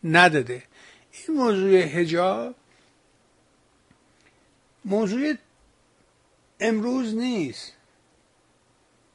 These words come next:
موضوع دیروز هم نیست، موضوع بعد از انقلاب هم نیست. این یه جنگیه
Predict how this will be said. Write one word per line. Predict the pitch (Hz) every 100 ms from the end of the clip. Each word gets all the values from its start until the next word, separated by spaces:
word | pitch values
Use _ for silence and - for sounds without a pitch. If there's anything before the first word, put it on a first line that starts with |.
| _ _ _ -
موضوع | 202 202 180 202
دیروز | 175 190 196 240 196
هم | 156 139
نیست، | 131 131 120 - _ _ _ _ _ _
موضوع | 190 180 160 202 220
بعد | 190 175 160
از | 156 143
انقلاب | 151 147 147 190 170
هم | 135
نیست. | 123 123 117 - - _ _ - - _ _ _ _ _ _
این | - 247 277 262 - _ _ -
یه | 220 254 -
جنگیه | - 202 220 277 262 220 196 185 180